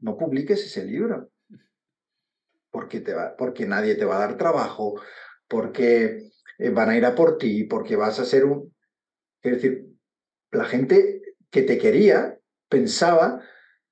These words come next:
que era muy mala idea publicar un libro como El Director, contando toda la verdad y la corrupción que había dentro de los medios. Pero claro, mi respuesta era siempre la misma. Digo, "¿Pero con qué autoridad moral vamos nosotros a criticar a los políticos, a los empresarios, a los directivos,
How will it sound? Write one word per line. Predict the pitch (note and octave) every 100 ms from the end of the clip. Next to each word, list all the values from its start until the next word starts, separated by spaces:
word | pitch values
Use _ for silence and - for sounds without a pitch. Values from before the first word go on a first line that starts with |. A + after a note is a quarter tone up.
| _ _ _ _ _
que | - B2+
era | A#2 E3+ -
muy | C#3+ F#3 G#3+
mala | A#3+ G2+
idea | A2+ G3 A3+ - - _
publicar | C3 A#2+ A2+ B2+ B2
un | A#2+
libro | A#2 A#2
como | A#2+ A2+
El | A2
Director, | A2+ G2 - G2 - - _ _
contando | - A#2+ A#2 C3 C3 B2
toda | C3 B2 A#2
la | A2+
verdad | G#2+ A#2+ A#2+
y |
la | A2
corrupción | A#2 - - A#2 A2
que | A#2
había | G#2 B2+ B2
dentro | A2+ G#2+ G#2+
de | G#2
los | F#2+ A2+
medios. | G3+ A3 - - - _ _ _ _ _ _ _ _ _ _
Pero | - -
claro, | C#3 E3+
mi | E3
respuesta | A2+ - C3+ F#3
era | F#3
siempre | F#3 F#3 D#3
la | A#2+ G2
misma. | F#3+ G3+ D3+
Digo, | B2 A2+
"¿Pero | A#2 -
con | A#2 A2
qué | C3
autoridad | C#3 E3+ D#3+ D#3+ D#3
moral | C#3+ D#3+ E3 D3+
vamos | D3+ C#3+ D#3
nosotros | C3 D#3+ B2+ A#2+
a | A#2
criticar | G#2+ G2 G2+ C3+
a | D3
los | C#3 -
políticos, | A2 C3+ - B2 A2
a | G#2+
los | -
empresarios, | G2 G2 - C#3 D3 A#2+
a | G#2
los | G2+
directivos, | G#2+ G2+ G#2 C#3+ D3+ -